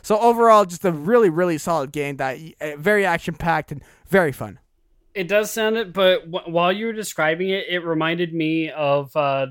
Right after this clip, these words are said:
Speaker 2: of one of the Naruto games that I, that I bought that was actually on handheld. It's not one of, of my picks, but I do wanna bring it up, uh, when I get a sec here.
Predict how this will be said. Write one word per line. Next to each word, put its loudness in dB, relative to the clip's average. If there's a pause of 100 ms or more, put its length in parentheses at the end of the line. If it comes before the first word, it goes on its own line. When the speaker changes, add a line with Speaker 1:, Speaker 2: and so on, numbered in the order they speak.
(120)
Speaker 2:
of -4
one -2
of -6
the -8
Naruto -4
games -6
that 0
I, 0 (160)
that 2
I 0
bought 2
that 0
was -4
actually -2
on -4
handheld. -2 (360)
It's -4
not 2
one 2
of, 2 (140)
of 0
my 2
picks, 0
but 2
I 2
do -2
wanna -2
bring -4
it -2
up, -2
uh, 0
when -4
I -2
get -2
a -4
sec -6
here. -6